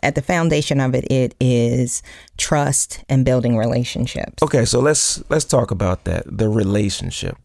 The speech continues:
Speaker 2: <clears throat> And this is something I think is very important for all musicians, the
Speaker 1: Mm-hmm.
Speaker 2: relationship that you have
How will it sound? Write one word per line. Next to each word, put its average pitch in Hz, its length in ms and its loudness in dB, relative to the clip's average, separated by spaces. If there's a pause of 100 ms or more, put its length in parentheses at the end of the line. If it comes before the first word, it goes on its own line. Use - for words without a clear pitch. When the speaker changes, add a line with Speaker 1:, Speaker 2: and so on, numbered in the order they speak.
(160)
Speaker 2:
<clears throat> 214 120 4
And 139 440 0
this 165 120 0
is 170 120 -2
something 127 280 2
I 104 100 2
think 107 220 -2
is 92 100 -4
very 98 180 0
important 101 580 -2 (400)
for - 140 2
all 135 260 4
musicians, 104 640 -2
the 98 80 -2
Speaker 1:
Mm-hmm. 98 80 2
Speaker 2:
relationship 127 580 0
that 104 260 0
you 107 100 0
have 104 540 0